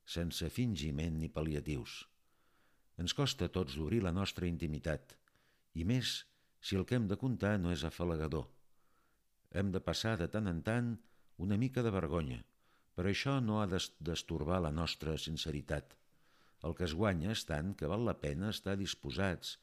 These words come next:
a passar per un petit tràngol. Després de tot, no n'hi ha per tant, i és una manera fantàstica de derrotar la supèrbia i la vanitat,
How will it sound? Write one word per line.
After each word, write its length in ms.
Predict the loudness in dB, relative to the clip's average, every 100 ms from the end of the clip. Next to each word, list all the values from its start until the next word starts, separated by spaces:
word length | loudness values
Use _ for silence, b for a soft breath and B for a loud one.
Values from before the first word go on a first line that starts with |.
| b b b b
a 60 | -2
passar 280 | 0 2 0
per 120 | 2
un 120 | 2
petit 300 | 0 -2 -4 -2
tràngol. 420 | -2 0 -2 -4 -8 _ b b b b b b b -4
Després 360 | -4 2 4 4
de 100 | 2
tot, 240 | 2 2
no 100 | 2
n'hi 140 | 4 2
ha 100 | 2
per 140 | -2 0
tant, 240 | 0 2
i 60 | 0
és 100 | 2
una 140 | 2
manera 460 | 4 4 4 4 2
fantàstica 920 | -2 -6 -2 0 0 -4 -8 -4 -4 -6 B B B -4
de 80 | 0
derrotar 460 | 2 0 2 2 2
la 100 | 0
supèrbia 640 | -2 0 2 2 0 0 2
i 80 |
la 140 | 2 2
vanitat, 560 | 0 -2 0 -2 -2